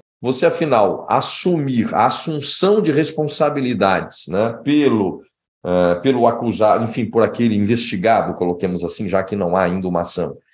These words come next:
é, às vezes severas, melhor ir para uma ação e talvez provar, é, que o ato ímprobo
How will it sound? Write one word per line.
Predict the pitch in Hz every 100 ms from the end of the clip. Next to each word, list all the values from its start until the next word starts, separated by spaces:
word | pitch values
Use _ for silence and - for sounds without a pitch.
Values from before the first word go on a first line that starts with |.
| _ _ _ 90
é, | 85 85 82 78 67 60 -
às | - 95
vezes | 120 113 104
severas, | - 95 101 127 107 85 - - _ _ _ _
melhor | 202 202 143 127
ir | 127
para | 127
uma | 107
ação | 101 120 120 120
e | 120
talvez | 131 123 113 117
provar, | - 165 160 92 92 101 - _ _ _
é, | 90 92 98
que | - 117 117
o | 101
ato | 92 -
ímprobo | 92 90 98 95 98